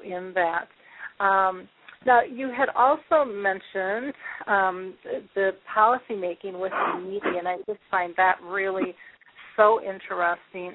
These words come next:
and, um, very strong in terms of how is this disease perceived. So I give you kudos, um, for that.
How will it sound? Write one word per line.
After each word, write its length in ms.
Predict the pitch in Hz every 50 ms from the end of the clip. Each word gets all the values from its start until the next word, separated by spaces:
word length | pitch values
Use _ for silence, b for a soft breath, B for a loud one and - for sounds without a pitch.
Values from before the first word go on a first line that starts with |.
| - -
and, 420 | 180 180 175 175 175 170 175 170 _ - 226 -
um, 300 | 175 175 170 - 170 170 - B B B B B B 180 180 165
very 300 | 196 190 196 190 202 202 - -
strong 340 | - 202 185 185 180 180 175
in 100 | 180 180
terms 240 | - - 185 175 - -
of 60 | 185
how 440 | - - - - 175 180 190 190 185
is 160 | 180 180 175
this 580 | - 175 170 170 175 - - _ _ - 170 170
disease 460 | - - 180 175 175 175 180 180 208 - _ _ _ -
perceived. 540 | 185 180 - _ _ 190 185 170 160 156 - _
So 60 | - 170
I 60 | 170
give 220 | 165 202 196 190
you 80 | 196 175 - -
kudos, 420 | - 208 190 190 185 180 180 175 - _ _ - - 180
um, 240 | 175 170 170 175 - - - -
for 120 | 190 180 170
that. 260 | - 180 180 175 165